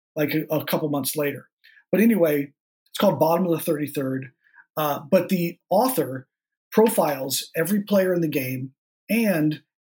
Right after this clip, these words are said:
every, like, there's, like, twelve people that stayed in the stands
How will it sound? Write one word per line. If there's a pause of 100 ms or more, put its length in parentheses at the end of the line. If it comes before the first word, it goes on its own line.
every,
like,
there's,
like, (240)
twelve
people
that
stayed
in
the
stands